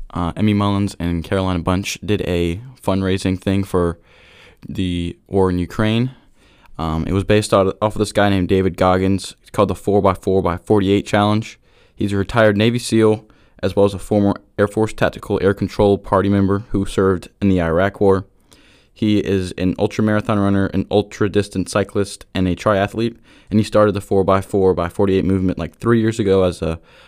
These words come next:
fundraising mechanism, and it became really popular. So basically, you run four miles every four hours for forty-eight hours, and so far they've raised thirty-two hundred dollars. So, um, the Venmo will remain open.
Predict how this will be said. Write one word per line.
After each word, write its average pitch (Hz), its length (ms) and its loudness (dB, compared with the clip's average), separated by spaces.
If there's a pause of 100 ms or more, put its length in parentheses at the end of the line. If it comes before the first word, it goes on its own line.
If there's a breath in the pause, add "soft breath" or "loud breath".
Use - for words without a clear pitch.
(340 soft breath)
fundraising 123 480 2
mechanism, 104 600 0 (520 loud breath)
and 92 140 -2
it 87 100 -2
became 98 260 0
really 104 140 2
popular. 95 400 -2
So 92 280 2
basically, 104 420 0
you 98 100 2
run 95 180 2
four 107 220 0
miles 95 300 -2
every 101 220 0
four 98 260 2
hours 95 280 2
for - 140 -8
forty-eight 98 440 2
hours, 101 420 0 (560 soft breath)
and 92 300 0
so 110 120 0
far 113 220 0
they've 101 180 0
raised 92 260 0
thirty-two 104 580 0 (480)
hundred 107 220 0
dollars. 98 420 0 (100)
So, 85 360 -4 (680 soft breath)
um, 90 340 0
the 95 100 2
Venmo 107 720 2 (220)
will 101 240 2
remain 101 300 2
open. 107 440 -2